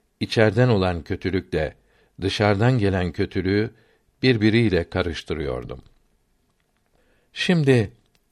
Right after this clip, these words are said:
Allahü Teala hak ile batılı birbirinden ayırdı. Bunun için ve böyle sayısız nimetleri için Rabbime hamd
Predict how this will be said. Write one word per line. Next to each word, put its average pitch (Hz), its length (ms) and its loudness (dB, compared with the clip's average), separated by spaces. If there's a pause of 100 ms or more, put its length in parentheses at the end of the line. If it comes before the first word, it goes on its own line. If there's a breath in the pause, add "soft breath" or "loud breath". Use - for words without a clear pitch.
(220)
Allahü 110 440 2
Teala 90 600 -2 (420)
hak 143 360 -2
ile 87 360 0
batılı 104 640 0 (460)
birbirinden 90 760 -2
ayırdı. 65 520 -6 (840)
Bunun 151 240 2
için 82 500 -6 (280)
ve 110 140 -4
böyle 107 300 2
sayısız 101 640 0
nimetleri 80 680 -2
için 104 400 -4 (680)
Rabbime 95 500 0
hamd 82 460 -2